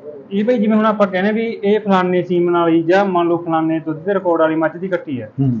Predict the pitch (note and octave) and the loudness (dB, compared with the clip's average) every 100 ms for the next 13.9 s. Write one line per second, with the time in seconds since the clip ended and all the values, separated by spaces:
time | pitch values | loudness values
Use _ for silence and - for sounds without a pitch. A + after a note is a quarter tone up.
0 | G#2 D#3 D#3+ D3+ D3 D3 D3+ C#3+ C3+ C#3 | -6 -6 -4 -2 -2 0 2 2 2 0
1 | D3+ D#3+ C#3+ C#3+ C#3+ C#3+ C#3 F3+ D3+ D#3 | -2 -4 -10 -8 -10 -10 -8 -6 -6 -2
2 | D#3+ E3+ E3 C#3 A#2+ C#3+ C3+ A#2+ G#2 G#2 | 0 2 0 0 0 2 2 0 0 -2
3 | D3 D#3+ D3+ C3 B2 B2+ A2+ - - F3+ | -2 -4 -6 -6 -6 -4 -6 -10 -6 0
4 | G3 G#3+ G3+ F#3+ A3 G3+ G3 F#3 C#3+ C3+ | 2 4 4 2 0 0 0 2 2 2
5 | C#3+ C#3+ D#3+ D#3 D#3+ E3 E3 D#3 D#3+ D#3+ | 0 0 0 0 0 0 0 -2 0 0
6 | D#3+ E3 F#3+ F#3+ F3+ D3 D#3+ D#3 C3+ C3 | 0 0 0 0 -4 -6 -4 -4 -4 -2
7 | C3+ C3 A2 G#2+ D#3 D#3+ F#3 E3 D#3+ - | 0 0 0 -6 -2 2 2 2 -4 -8
8 | - - E3 G#3+ G#3+ G#3+ C4 C#4+ C4+ C4 | -20 -8 0 2 4 4 4 6 6 6
9 | G#3+ A3+ C4+ C4+ C4+ F3 E3 D#3 A#3+ D4+ | 4 4 2 0 -4 0 0 2 2 2
10 | A#3+ A#3 A3+ A3+ G#3+ G3+ G3 G3+ F#3+ F#3 | 2 -2 -4 0 2 2 4 2 2 2
11 | G#3+ A3+ G#3 A#3 A#3 G#3 A3 G#3 F#3 F#3 | 2 4 4 4 2 0 0 0 0 -2
12 | D3+ C#3 C3+ C3+ A#2 G#2+ F#3+ G3 E3+ D#3+ | -2 -2 -2 -2 -4 0 0 4 4 4
13 | F#3 E3 F3 E3+ D#3+ D#3 D#3 D3 | 0 0 0 -2 -4 -4 -4 -6